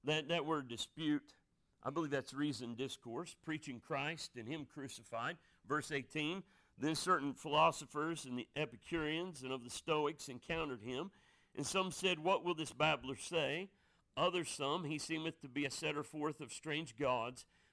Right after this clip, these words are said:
because he preached unto them Jesus and the resurrection.'" That's what folks need. You see, his message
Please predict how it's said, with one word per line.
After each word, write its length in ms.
because 380
he 100
preached 500
unto 200
them 260
Jesus 600
and 120
the 60
resurrection.'" 760
That's 260
what 160
folks 360
need. 420
You 100
see, 300
his 260
message 720